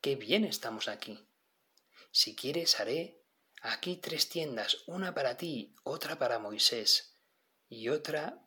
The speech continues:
para Elías"? Ese momento, Señor, de tu presencia, de tu resplandor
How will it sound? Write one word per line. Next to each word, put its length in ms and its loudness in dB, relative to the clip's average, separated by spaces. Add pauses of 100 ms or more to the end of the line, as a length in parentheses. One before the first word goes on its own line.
(160)
para 320 4
Elías"? 840 -4 (2750)
Ese 200 2
momento, 360 -2
Señor, 480 -4 (120)
de 240 -6
tu 120 -10
presencia, 760 -4
de 180 -10
tu 140 -10
resplandor 880 -2